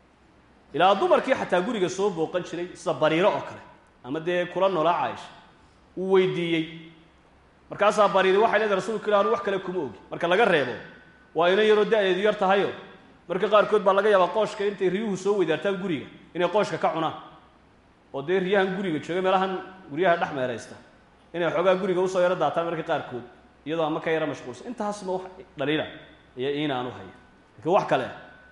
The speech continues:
iyo waxaan la sheegayo, maya. Een,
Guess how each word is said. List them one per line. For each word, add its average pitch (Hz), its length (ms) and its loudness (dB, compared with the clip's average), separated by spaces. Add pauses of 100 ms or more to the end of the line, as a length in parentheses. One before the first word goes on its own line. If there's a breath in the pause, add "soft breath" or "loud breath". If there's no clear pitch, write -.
iyo 156 100 0
waxaan 175 180 2
la 147 60 0
sheegayo, 170 420 0 (200)
maya. 110 180 -14 (1800 soft breath)
Een, 202 400 6